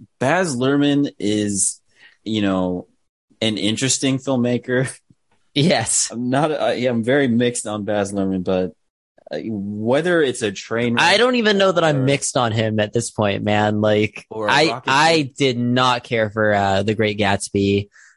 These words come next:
Speaker 2: Um, Romeo plus Juliet didn't really do much for me either. Um, I don't know, man.
Speaker 1: <laughs> Yeah, yeah.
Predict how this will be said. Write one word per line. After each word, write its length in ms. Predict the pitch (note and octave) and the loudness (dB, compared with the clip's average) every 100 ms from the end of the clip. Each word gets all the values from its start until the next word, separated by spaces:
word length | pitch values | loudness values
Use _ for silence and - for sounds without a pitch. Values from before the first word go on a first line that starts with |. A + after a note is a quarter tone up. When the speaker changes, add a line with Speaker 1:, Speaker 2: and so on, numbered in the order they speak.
| - | -6
Speaker 2:
Um, 640 | - G2+ G2 F#2+ F#2+ G2+ - - | -2 0 0 -2 -4 -6 -8 -4
Romeo 500 | A2+ B2 B2 C3 B2+ | 0 2 2 2 2
plus 240 | C3+ A#2+ | 0 -2
Juliet 540 | - A#2+ A#2 A2 G#2+ G#2 | 0 2 4 4 2 0
didn't 320 | G#2 G#2+ A2 | -2 -2 -2
really 280 | G#2 G#2 G2+ | 0 2 2
do 140 | G2+ G2+ | 2 0
much 220 | G2 - | 0 -2
for 120 | - | -2
me 120 | G2+ G2 G2 | 0 0 0
either. 420 | G2 F#2+ G2+ G2+ _ _ _ _ - | 2 2 2 -2 _ _ _ _ -8
Um, 600 | F#2 F#2+ G2 F#2 F2+ F#2 - _ _ _ _ _ _ - | -2 0 0 -2 -4 -6 -12 _ _ _ _ _ _ -2
I 120 | A2+ | 0
don't 80 | A2+ | 2
know, 140 | G#2 G2 | 2 0
man. 320 | F#2+ G2 G2+ | 0 0 -2
Speaker 1:
<laughs> 40 | - _ _ _ _ _ _ _ _ _ _ _ _ C3+ - - _ - - _ | -10 _ _ _ _ _ _ _ _ _ _ _ _ -18 -16 -20 _ -20 -20 _
Yeah, 260 | D3 F3+ - - _ _ D#3+ | -4 -2 -2 -10 _ _ -4
yeah. 400 | F3+ F3+ F3 | 0 2 2